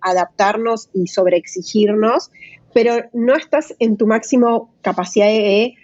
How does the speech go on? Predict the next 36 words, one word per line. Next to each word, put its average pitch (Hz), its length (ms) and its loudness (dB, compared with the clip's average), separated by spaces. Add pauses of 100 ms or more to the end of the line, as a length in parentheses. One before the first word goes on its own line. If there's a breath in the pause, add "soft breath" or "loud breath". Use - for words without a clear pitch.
(140 soft breath)
potencial. 190 920 0 (440 loud breath)
Y 208 300 2 (280)
eso 311 260 0
es - 100 -6
algo 269 220 2
que 233 100 0
no 220 120 -2
se 220 140 -2
desarrolla 196 540 -2
en 190 60 0
estos 185 300 -4
espacios. 180 580 -4
Antes 220 360 2 (340 loud breath)
los 196 200 0
test 240 160 0
vocacionales 240 640 0
por 208 120 -2
ahí 214 100 4
estaban 220 340 -2
más 226 180 -6
sesgados 233 640 0
a 202 60 -2
este, - 280 -4
a 180 80 -2
este, 185 520 2 (440 soft breath)
eh, 170 220 0
mapeo 226 440 2
mucho 226 260 -4
más 214 200 -6
cerrado 226 600 2
de 202 100 -4
lo 185 140 -2
que 185 80 -6
se 185 140 -10
suponía 208 840 0
que, 175 300 0